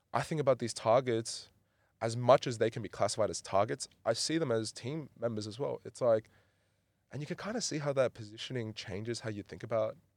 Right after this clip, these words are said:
what I do, because it's, instead of Finder acquires a business, it's actually, we're going on this journey together. I think that redefines it for people as well. When we looked at the GoBear deal itself, um,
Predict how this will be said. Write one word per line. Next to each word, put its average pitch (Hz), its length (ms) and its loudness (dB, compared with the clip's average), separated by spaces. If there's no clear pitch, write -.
what 117 120 -8
I 95 80 -2
do, 107 240 -8
because 131 300 -4
it's, - 320 -2
instead 175 300 4
of 156 220 4
Finder 135 380 6
acquires 110 500 4
a 123 40 -4
business, 120 300 -2
it's - 140 -8
actually, 117 640 0
we're 117 260 2
going 123 420 4
on 107 80 -4
this 107 140 -6
journey 104 260 -4
together. 135 500 -4
I 127 60 -6
think 131 240 -2
that 120 240 10
redefines 101 580 -2
it 90 80 -6
for - 120 -12
people 98 340 -10
as - 100 -18
well. - 260 -10
When 117 240 4
we 131 100 4
looked 139 200 2
at 123 100 6
the 117 60 -2
GoBear 110 400 6
deal 107 220 2
itself, 101 680 2
um, 104 360 -6